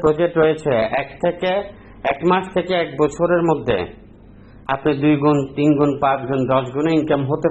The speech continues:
পারে, যদি আপনি নেওয়ার সময় একটু ভালোভাবে নিতে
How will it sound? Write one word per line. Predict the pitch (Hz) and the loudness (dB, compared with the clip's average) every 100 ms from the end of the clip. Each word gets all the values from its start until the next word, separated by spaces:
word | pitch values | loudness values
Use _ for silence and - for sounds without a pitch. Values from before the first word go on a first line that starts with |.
| 156 | 0
পারে, | 143 110 90 - - - - 127 | 0 -2 -4 -8 -20 -20 -6 0
যদি | 139 | 2
আপনি | 147 147 139 | 0 0 0
নেওয়ার | 139 143 143 | 2 2 0
সময় | 165 165 160 | 0 0 0
একটু | - 170 180 180 - - - - - - - - - - - | -2 0 0 -2 -14 -20 -20 -20 -20 -20 -20 -20 -20 -20 -6
ভালোভাবে | 143 160 160 156 160 | -2 0 2 2 4
নিতে | 160 156 | 2 2